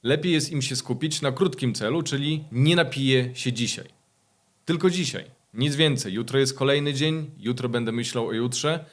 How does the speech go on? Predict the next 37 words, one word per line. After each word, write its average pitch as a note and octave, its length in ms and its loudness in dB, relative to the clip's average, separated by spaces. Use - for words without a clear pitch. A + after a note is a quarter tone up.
ale G2+ 220 -2
dzisiaj C3 360 0
nie A#2 140 -2
piję C3 480 -2
i A#2 80 -14
to B2 100 -2
jest A2 260 -2
mój G2+ 240 -6
cel. D#2+ 260 -6
To C#3 100 0
samo F3 260 6
podejście F3 520 2
możesz D3+ 520 2
zastosować C3+ 800 0
w - 100 -14
każdej D3 540 2
dziedzinie A2 540 -4
życia. G#2 400 -6
Tak B2 160 2
więc C#3 420 -2
nie C#3 120 4
myśl F3+ 240 4
o D#3+ 80 0
schudnięciu D3+ 460 0
trzydziestu D3 440 -4
kilo, D#3+ 360 0
skup C#3+ 300 -6
się - 140 -4
na C3 100 0
dzisiejszym A#2 580 -4
treningu. B2+ 540 0
Nie C3+ 200 2
planuj, D3 520 4
że A2 460 0
napiszesz B2+ 560 -2
całą B2+ 280 4
książkę, B2+ 600 0